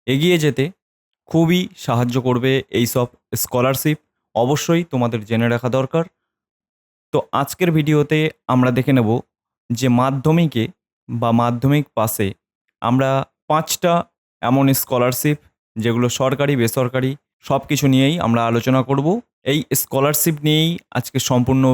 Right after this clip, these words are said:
ভিডিওটা। তো ভিডিওটা ভালো লাগলে অবশ্যই লাইক করবে, চ্যানেলে নতুন হয়ে থাকলে চ্যানেলটা সাবস্ক্রাইব করবে। আরও তোমাদের স্কলারশিপ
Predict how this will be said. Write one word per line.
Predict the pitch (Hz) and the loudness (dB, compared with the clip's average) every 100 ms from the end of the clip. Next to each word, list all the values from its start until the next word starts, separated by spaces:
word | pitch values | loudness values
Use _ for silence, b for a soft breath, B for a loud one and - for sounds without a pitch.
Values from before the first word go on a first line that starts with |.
| 120 | 2
ভিডিওটা। | 113 120 131 139 151 190 _ _ _ _ _ _ _ _ _ _ _ | 0 2 2 2 0 -4 _ _ _ _ _ _ _ _ _ _ _
তো | 127 | -2
ভিডিওটা | 135 143 165 165 | 0 0 2 2
ভালো | 147 156 | 2 2
লাগলে | 151 156 147 | 2 2 2
অবশ্যই | 131 127 139 117 | 2 0 0 2
লাইক | 110 123 - | 0 -2 -2
করবে, | 139 143 175 _ _ _ _ _ _ _ _ _ _ _ | 0 0 -2 _ _ _ _ _ _ _ _ _ _ _
চ্যানেলে | - 143 160 170 156 | -2 0 2 2 0
নতুন | 151 160 | 2 2
হয়ে | 151 151 | 2 2
থাকলে | 143 151 143 | 0 -2 -2
চ্যানেলটা | 113 120 120 | -2 -2 -4
সাবস্ক্রাইব | 101 110 - 135 135 - | -4 -6 -4 -4 -2 -2
করবে। | 143 170 220 _ _ _ _ _ _ _ _ _ _ - - - | -2 -4 -8 _ _ _ _ _ _ _ _ _ _ -20 -8 -2
আরও | 160 160 | -2 0
তোমাদের | 151 143 151 - _ _ - | 0 0 -2 -4 _ _ -12
স্কলারশিপ | 135 - 123 135 131 | -8 -2 0 0 -2